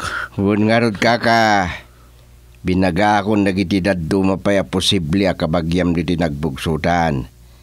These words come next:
Ah, dapay gayam maurura a maysa. Bareng kabagyam dayjayan. Kapapilido may.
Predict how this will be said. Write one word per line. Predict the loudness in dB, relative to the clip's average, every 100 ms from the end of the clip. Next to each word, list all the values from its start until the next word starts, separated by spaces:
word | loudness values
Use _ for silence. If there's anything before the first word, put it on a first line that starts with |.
| -20 -20 -20 -20 -20 -20 -10 0
Ah, | 2 4 4
dapay | 2 0 0
gayam | 2 4 4
maurura | 4 4 4 4 2 0 0 0 2
a | 4
maysa. | 2 2 -2 -4 -10 -20 -20 -20 -20
Bareng | -6 -2 0 0 0 0 -2
kabagyam | -2 0 0 0 2 2
dayjayan. | 2 0 2 2 2 0 -2 -4 -14 -20 -20 -20 -20 -20 -18 -18 -18 -18 -10
Kapapilido | -2 -2 0 -2 0 2 2 4 4 4 4 2 2
may. | 2 0 -2